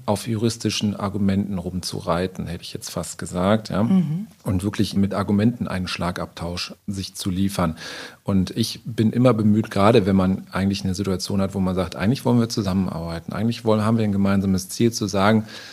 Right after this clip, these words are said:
Speaker 1: was sind denn die Interessen, die da hinter den Argumenten
Speaker 2: Genau.
Speaker 1: stehen? Warum
Speaker 2: Mhm.
Speaker 1: möchte ich denn diese konkrete Position durchdrücken? Und wenn man schafft, auf diese Ebene durchzudringen, ist es ganz oft so, und das ist dann weniger ein juristisches Thema als ein wirtschaftliches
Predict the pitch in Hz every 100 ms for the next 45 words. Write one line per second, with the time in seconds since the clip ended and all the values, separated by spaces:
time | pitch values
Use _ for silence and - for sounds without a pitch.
0 | - _ 107 - 143 120 101 104 98 -
1 | 87 98 90 85 82 87 85 90 82 90
2 | 92 87 185 87 92 95 101 113 113 139
3 | - 113 - 98 92 - 110 101 104 107
4 | 98 104 98 - 101 95 - 117 110 95
5 | - - 120 98 - - - - - 113
6 | 104 98 - 127 127 117 90 131 165 117
7 | 127 170 120 92 120 160 160 123 - 92
8 | 87 - 101 110 - - 131 175 - 131
9 | 127 - - 147 196 208 - - _ _
10 | 113 95 107 107 95 101 104 92 87 85
11 | 120 147 101 85 - 101 98 90 - -
12 | 95 113 104 - 185